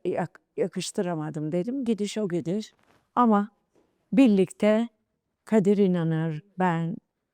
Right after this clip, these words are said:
ve Türkan Hanım, e, Altın Koza'yı aldım geçen sene.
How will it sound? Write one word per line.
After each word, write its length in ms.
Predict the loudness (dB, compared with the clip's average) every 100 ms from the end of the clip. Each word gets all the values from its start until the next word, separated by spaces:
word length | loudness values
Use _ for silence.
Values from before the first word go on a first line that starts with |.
| _
ve 100 | -8
Türkan 400 | -8 -8 -6 -4
Hanım, 380 | -2 -2 -2 -4 -8 _ _ _ _ _ _ _ _ -10
e, 460 | -6 -4 -2 -4 -6 -2
Altın 340 | -2 2 0
Koza'yı 520 | 2 0 2 2 2
aldım 340 | -2 -4 -4 -4
geçen 340 | -6 -6 -8
sene. 440 | -6 -6 -6 -6